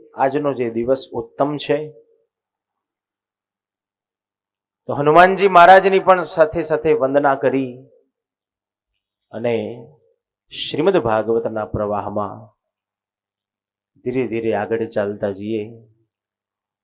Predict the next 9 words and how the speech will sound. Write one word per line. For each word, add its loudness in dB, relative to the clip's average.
સુંદરકાંડ 4
તો 2
વિશેષ 2
હનુમાનજી 4
મહારાજની 2
વંદના 0
કરવા -2
માટેનો -6
એક -6